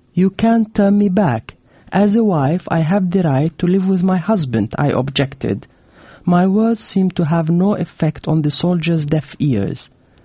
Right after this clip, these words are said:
"Let me sign the anti-P L O statement once again," I pleaded in vain, as neither she nor Salim knew what I was talking about. This is referring to some other, uh, occasion where I wanted to come back home and they would not allow me home,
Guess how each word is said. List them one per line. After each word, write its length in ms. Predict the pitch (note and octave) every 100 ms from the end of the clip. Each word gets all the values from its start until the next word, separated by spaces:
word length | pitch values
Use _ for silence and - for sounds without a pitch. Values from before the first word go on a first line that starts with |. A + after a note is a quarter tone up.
| - - -
"Let 220 | B3 C#4+
me 80 | C4
sign 320 | - A3+ A3
the 100 | G3
anti-P 440 | G3 G#3 G3 G#3
L 160 | G3 F#3+
O 100 | G3
statement 600 | F3 - G#3 G#3 D#3+ -
once 220 | E3 E3+
again," 440 | D#3 D#3 D#3+ B2+ A#2+ - -
I 140 | D3
pleaded 460 | D3+ F#3+ F#3 E3 C#3+
in 200 | C3 C#3+
vain, 400 | D3 A#2+ A2 G#2+ - - -
as 220 | C3+ D#3+
neither 360 | D#3+ G#3 G3+ F3+
she 340 | - - F#3
nor 180 | F#3 E3+
Salim 500 | - - D#3+ F3+ F3
knew 120 | E3 E3
what 220 | D#3 D3
I 40 | C#3+
was 200 | C#3+ - E3
talking 300 | D#3 C3 G#2+
about. 400 | A2+ G#2 - - - - - -
This 200 | F3+ E3+
is 200 | F3 D3+
referring 460 | D3 - E3+ D3 D3
to 120 | D3
some 300 | - C#3+ C#3+
other, 280 | E3+ E3+ C#3+ C3+
uh, 420 | C#3 C3 B2+ B2+ B2+ C#3
occasion 480 | C#3 D#3 C#3+ B2+
where 140 | B2+ B2+
I 100 | B2+
wanted 380 | C3 C3+ C3+ -
to 80 | C3+
come 160 | C3+ C3
back 220 | B2+ C3 -
home 200 | C#3+ C3
and 160 | C#3
they 80 | C3+
would 180 | C3+ C3
not 240 | D3+ D#3+ -
allow 220 | C#3+ D3 D3+
me 160 | B2+
home, 360 | B2+ C3 C3+